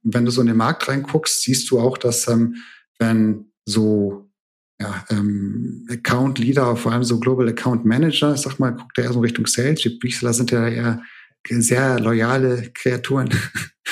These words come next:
Ähm, wenn die, wenn die Vertriebler da mal so wechseln, dann sind das in der, die gehen in der Regel nicht weit von dem Account weg, den sie vorher betreut haben, ne, selbst wenn sie bei anderen Firmen sind. Das heißt, ähm, ja,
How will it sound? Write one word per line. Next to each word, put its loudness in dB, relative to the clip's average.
Ähm, 2
wenn 0
die, 0
wenn 2
die 2
Vertriebler 2
da 0
mal 0
so -2
wechseln, 0
dann 0
sind 2
das 0
in 0
der, 0
die -4
gehen 0
in 2
der 2
Regel 0
nicht -2
weit 0
von 0
dem -2
Account -2
weg, 0
den 0
sie -8
vorher 0
betreut -14
haben, -8
ne, -4
selbst 0
wenn 2
sie -2
bei -2
anderen 0
Firmen -2
sind. -14
Das -8
heißt, -2
ähm, -6
ja, -2